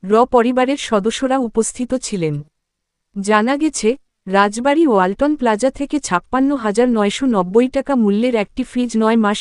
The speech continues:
মেয়াদি কিস্তিতে নেন রাজবাড়ী সদর উপজেলার লক্ষ্মীকুলের মৃত বাদল চন্দ্র সাহা, র ছেলে গোপাল চন্দ্র সাহা।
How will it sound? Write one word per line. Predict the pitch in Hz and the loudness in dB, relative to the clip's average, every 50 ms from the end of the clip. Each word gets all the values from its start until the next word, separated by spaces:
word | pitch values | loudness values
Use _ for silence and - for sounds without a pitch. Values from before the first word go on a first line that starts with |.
| - - | -4 -2
মেয়াদি | 220 220 220 220 240 262 | -2 0 0 -2 -2 -6
কিস্তিতে | - - 208 - - - 269 - 285 269 | -6 -6 -8 -8 -6 -8 -6 -4 -2 0
নেন | 226 190 180 185 202 | 0 0 0 0 0
রাজবাড়ী | 208 208 202 196 220 233 254 262 285 | 0 0 0 -2 -2 -2 0 0 0
সদর | 269 - - 202 185 220 240 247 | -2 -2 -2 -2 2 2 0 0
উপজেলার | 226 - - 254 247 269 262 269 269 226 | 0 -2 -2 -4 -2 0 0 0 0 0
লক্ষ্মীকুলের | 190 175 170 - - - 277 - 285 277 277 277 240 | 0 -2 -2 -4 -10 -14 -8 -4 -2 0 0 2 2
মৃত | 208 202 208 214 - 277 | 2 0 0 -2 -2 -2
বাদল | 247 214 190 190 190 226 254 | 0 0 0 2 2 0 0
চন্দ্র | - - 226 196 190 196 233 262 | 0 -2 -2 0 0 0 -2 -4
সাহা, | - - 233 214 190 202 220 - _ _ _ _ _ - | -4 -4 -6 -4 -2 -4 -4 -4 _ _ _ _ _ -4
র | 190 208 226 247 | 0 2 2 2
ছেলে | - - - 262 254 277 262 | 0 0 -2 -2 -2 -2 0
গোপাল | 208 202 196 - 233 254 277 | 2 0 2 2 2 0 0
চন্দ্র | - - 226 196 185 185 208 220 | 0 0 0 0 0 0 0 -2
সাহা। | - - 196 175 160 156 151 | -2 -2 -6 -4 -4 -6 -10